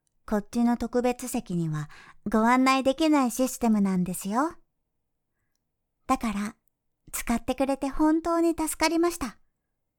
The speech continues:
あ、特別席って言っても、別に普通の席ですよ。ただ、ついたてで仕切ってあって、周りから見えないようになっているってだけです。<laughs>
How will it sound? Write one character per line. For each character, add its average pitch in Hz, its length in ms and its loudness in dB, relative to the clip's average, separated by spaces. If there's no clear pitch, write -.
あ、 285 140 0
特 330 300 -4
別 381 240 -2
席 359 280 -2
っ 320 40 -2
て 320 60 -18
言 254 140 0
っ - 20 -14
て - 200 -4
も、 208 200 0
別 285 320 0
に 359 120 4
普 294 140 -2
通 349 220 2
の 349 120 6
席 370 240 -2
で 311 100 2
す 214 140 -4
よ。 190 300 -6
た 349 160 2
だ、 254 240 2
つ - 180 -4
い 311 120 2
た 330 160 2
て 320 100 0
で 311 160 2
仕 - 140 -10
切 311 100 0
っ 320 40 -2
て 285 180 2
あ 240 40 4
っ 226 120 -8
て、 180 320 -4
周 269 260 6
り 349 100 0
か 339 140 2
ら 330 100 4
見 285 160 6
え 349 80 6
な 381 140 4
い 254 100 2
よ 208 100 0
う 190 40 0
に 180 120 2
な 214 160 4
っ - 60 -8
て 214 80 -4
い 185 140 -4
る 226 120 0
っ - 80 -2
て 214 120 -4
だ 175 140 -6
け 269 140 4
で 294 140 2
す。 - 220 -8
<laughs> 294 400 0